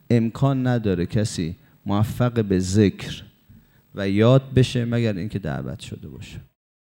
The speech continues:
و بهش این سعادت داده شده باشه. لذا یه کسی، اونایی که رفتن کربلا می‌دونن، خیلی از کسانی که می‌خواستن کربلا بیان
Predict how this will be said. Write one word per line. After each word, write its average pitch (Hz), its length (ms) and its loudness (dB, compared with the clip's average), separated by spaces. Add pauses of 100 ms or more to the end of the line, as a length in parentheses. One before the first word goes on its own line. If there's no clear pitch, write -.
(260)
و 92 60 0
بهش 95 240 4
این 92 160 0
سعادت 87 540 -4
داده 78 200 -6
شده - 220 -6
باشه. - 220 -8
لذا 113 280 4
یه 113 160 4
کسی، 95 580 -2 (1300)
اونایی 101 280 4
که 101 140 0
رفتن 98 340 2
کربلا 98 560 0
می‌دونن، 98 580 0 (420)
خیلی 135 480 2
از 98 180 0
کسانی 101 420 -2
که 95 280 0 (680)
می‌خواستن 95 340 0
کربلا 92 500 2
بیان 113 480 0